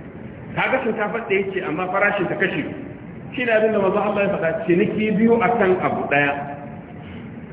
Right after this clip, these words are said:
Al-Imam Malik ya ce, "Ta duk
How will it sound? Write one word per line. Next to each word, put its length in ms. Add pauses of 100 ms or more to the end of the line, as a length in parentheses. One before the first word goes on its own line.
(220)
Al-Imam 420
Malik 420 (680)
ya 180
ce, 180 (340)
"Ta 120
duk 280